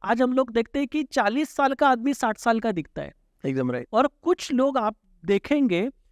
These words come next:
Speaker 1: जिनका एज सिक्सटी होगा, फिर भी वो पचास के लगते हैं।
Speaker 2: जी।
Speaker 1: तो ये चीज़, मतलब आपकी उम्र हो चुकी है लेकिन आपकी वो उम्र दिखती नहीं है,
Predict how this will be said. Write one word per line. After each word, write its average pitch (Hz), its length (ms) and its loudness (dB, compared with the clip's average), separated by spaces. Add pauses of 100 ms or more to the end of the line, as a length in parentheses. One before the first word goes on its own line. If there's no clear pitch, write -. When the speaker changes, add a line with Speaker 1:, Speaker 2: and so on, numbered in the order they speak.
(140)
Speaker 1:
जिनका 233 360 2
एज 240 320 0
सिक्सटी - 640 -6
होगा, 220 300 4
फिर 269 220 -2
भी 302 100 0
वो 294 100 0
पचास 208 380 0
के 208 120 0
लगते - 300 -4
हैं। - 260 -18
Speaker 2:
जी। 135 160 -2 (920)
Speaker 1:
तो 285 80 0
ये 247 260 2
चीज़, 214 340 -2
मतलब 220 380 2 (280)
आपकी 330 440 -2
उम्र 302 300 2
हो 339 220 0
चुकी 269 300 -4
है 294 100 0
लेकिन 285 320 -2
आपकी - 420 -6
वो 320 200 0
उम्र 285 260 0
दिखती 247 440 -4
नहीं 202 260 0
है, 139 120 -6